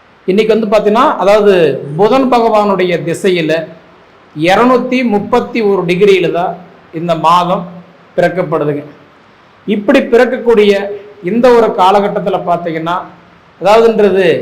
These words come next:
மேச ராசியிலிருந்து மீன ராசி வரை என்னென்ன மாற்றங்களை கொடுக்க போறாரு அப்படின்றத பத்தி தான் நம்ம இந்த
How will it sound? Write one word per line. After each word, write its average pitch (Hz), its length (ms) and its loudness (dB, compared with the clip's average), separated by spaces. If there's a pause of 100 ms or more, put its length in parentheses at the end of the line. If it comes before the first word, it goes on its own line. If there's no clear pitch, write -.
(800)
மேச 233 460 2
ராசியிலிருந்து 190 760 0 (520)
மீன 247 360 2
ராசி 196 340 2
வரை 170 160 2 (760)
என்னென்ன 262 320 0 (160)
மாற்றங்களை 220 440 0 (120)
கொடுக்க 208 240 -2 (100)
போறாரு 175 380 2 (380)
அப்படின்றத 175 440 -4 (140)
பத்தி 170 300 -4
தான் 226 140 0 (480)
நம்ம 175 200 -4
இந்த 175 100 -2